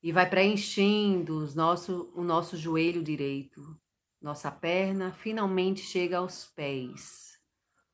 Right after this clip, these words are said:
ao nosso pé direito, que conecta a terra,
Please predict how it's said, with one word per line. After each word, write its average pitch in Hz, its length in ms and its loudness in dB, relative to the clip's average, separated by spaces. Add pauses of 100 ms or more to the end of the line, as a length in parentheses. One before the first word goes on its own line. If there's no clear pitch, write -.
(960)
ao 143 120 -6
nosso 147 320 -6 (120)
pé 180 240 -2
direito, 135 760 -4 (580)
que 165 100 -18
conecta 175 1000 2
a 180 120 -4
terra, 147 840 -4